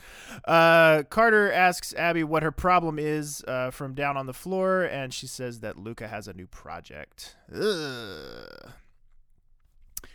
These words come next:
Uh, we see Missus Wilson, uh, still doing poorly up in the I C U. Lizzie, uh, instructs them to have a crash cart standing by,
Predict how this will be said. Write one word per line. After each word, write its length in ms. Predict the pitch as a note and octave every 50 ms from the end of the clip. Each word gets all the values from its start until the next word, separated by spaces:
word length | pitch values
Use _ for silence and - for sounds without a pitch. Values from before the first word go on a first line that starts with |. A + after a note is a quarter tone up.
| _ _ _ _ _ _ _ -
Uh, 280 | G#2+ G#2+ G#2+ A2 A2 G#2+
we 120 | A#2+ B2
see 300 | A#2+ - - C#3 C3+ C3
Missus 360 | C3 C#3+ C#3+ - D3+ C3+ B2
Wilson, 560 | C#3 D#3 E3+ E3+ D#3 - - E3 D#3 D3+ D3 D3+
uh, 220 | - C#3 C3+ B2+
still 280 | - - - G3+ F#3+ F3+
doing 240 | E3+ F3 E3+ D#3
poorly 500 | - - - F3 F3 E3 D#3 D#3 D3+ D3+
up 200 | - D3 D3 -
in 120 | B2+ C3+ C#3
the 120 | C#3 -
I 180 | - C3+ C3+ C#3
C 200 | C3+ - - C3+
U. 420 | B2+ B2+ B2+ C3+ C#3 C#3+ C#3 C#3
Lizzie, 520 | C3 B2+ C3 B2+ B2 C3 C3 B2+ B2 - -
uh, 260 | A2 A#2+ A#2 A2+ A2+ -
instructs 480 | - B2+ B2 - C#3 B2+ B2 - - -
them 500 | - B2+ B2 A#2+ A#2+ A#2 A2 A2+ A#2+ A2+
to 200 | - - C#3 B2+ A#2
have 160 | - B2+ A#2
a 80 | A2 G#2+
crash 400 | - - - E3 E3+ F3 E3 -
cart 260 | - D#3+ C#3+ C3+ -
standing 400 | - - C#3+ C3 A#2+ A#2 A#2+ A#2+
by, 340 | A2+ G#2 G#2+ A2 A#2 C#3 D#3